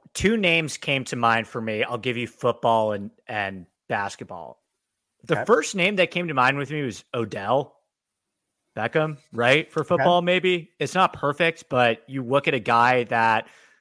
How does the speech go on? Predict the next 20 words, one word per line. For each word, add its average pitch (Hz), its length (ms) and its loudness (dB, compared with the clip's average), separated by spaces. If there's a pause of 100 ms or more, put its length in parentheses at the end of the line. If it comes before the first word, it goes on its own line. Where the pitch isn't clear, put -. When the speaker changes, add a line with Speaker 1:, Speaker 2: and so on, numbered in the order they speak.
(220)
Speaker 1:
had, 117 600 2 (240)
uh, 107 380 0 (680)
you 123 100 -10
know, 104 120 -6
very 135 500 0
flashy 131 560 2
with 113 280 -4 (120)
the 117 80 -6
one-handed 113 640 -4
catches, 110 580 -6 (220)
didn't 139 260 -4
necessarily 120 560 -2
translate 110 580 -8
a 104 40 -10
ton 104 320 -10
into 98 180 -16
playoff 110 480 -6
wins. 104 320 -6 (320)
I 143 100 -2
think 175 360 -4